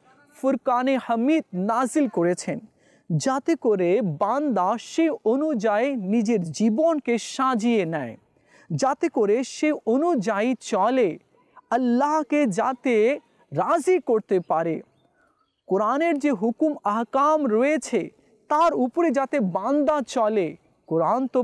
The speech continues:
পড়ি, কিন্তু কোরআনের হুকুম আহকামের উপর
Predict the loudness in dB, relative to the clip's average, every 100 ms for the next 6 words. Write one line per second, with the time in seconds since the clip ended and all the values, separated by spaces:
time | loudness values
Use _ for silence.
0 | 0 2 2 0 -2 -10 _ _ _ _
1 | 0 0 0 -2 0 0 2 2 0 -2
2 | -6 -6 -2 -2 -2 -6 -4 -4 -4 -2
3 | 0 0 0 0 -6 _ _ -6 0 0